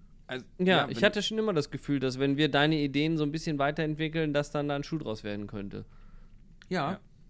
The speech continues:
Speaker 3: generell hast du recht, ja.
Speaker 1: Wir hatten ja
Speaker 2: Ja.
Speaker 1: auch schon wirklich eine
Speaker 2: Ich habe generell
Speaker 1: gemeinschaftliche
Speaker 2: recht, das
Speaker 1: Idee.
Speaker 2: notiere ich mir.
Speaker 3: Ja. Auch im Besonderen, im Allgemeinen und im Besonderen.
Speaker 1: Wir hatten ja schon eine gemeinschaftlich richtig
Speaker 2: Ich hatte,
Speaker 1: gute
Speaker 2: wir hatten
Speaker 1: Idee.
Speaker 2: schon viele.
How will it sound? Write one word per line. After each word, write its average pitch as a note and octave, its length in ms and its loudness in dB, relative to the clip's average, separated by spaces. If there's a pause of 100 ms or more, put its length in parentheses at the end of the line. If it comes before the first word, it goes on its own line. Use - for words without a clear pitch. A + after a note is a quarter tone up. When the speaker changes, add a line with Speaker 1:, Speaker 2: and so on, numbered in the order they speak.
(160)
Speaker 3:
generell F3+ 460 -2
hast G#2+ 200 -12
du D#3+ 40 -8
recht, B2 320 -10
ja. G2 160 -8 (1000)
Speaker 1:
Wir B2 240 -6
hatten A3 280 -4
ja G#2+ 260 0
Speaker 2:
Ja. - 60 -8
Speaker 1:
auch A2+ 260 -8
schon C#3 380 -8
wirklich F3 380 -6 (160)
eine B2+ 120 -4
Speaker 2:
Ich D#3+ 100 4
habe F3+ 180 6
generell E3 240 8 (160)
Speaker 1:
gemeinschaftliche D3+ 200 6
Speaker 2:
recht, A2 100 -2
das C3+ 100 4
Speaker 1:
Idee. D#3 80 6
Speaker 2:
notiere E3+ 340 2
ich A#2+ 160 -4
mir. G#2+ 220 -2 (640)
Speaker 3:
Ja. D#3 340 -2 (800)
Auch E3 180 -2
im E3 160 -2
Besonderen, C#3 600 -2
im F2+ 180 -6
Allgemeinen F#2 520 -4
und C#3+ 100 -6
im C#3+ 120 -8
Besonderen. F2 560 -8 (200)
Speaker 1:
Wir A#2+ 180 -8
hatten F3 160 -8
ja A3+ 100 -6
schon C#3+ 200 -2
eine A#2 80 -2
gemeinschaftlich A2 540 -6
richtig A#2 260 -6
Speaker 2:
Ich D3 60 2
hatte, D3+ 140 2
Speaker 1:
gute C3 100 -8
Speaker 2:
wir C3+ 80 4
hatten C#3 120 0
Speaker 1:
Idee. C3+ 80 2
Speaker 2:
schon A2 180 0
viele. D3 520 0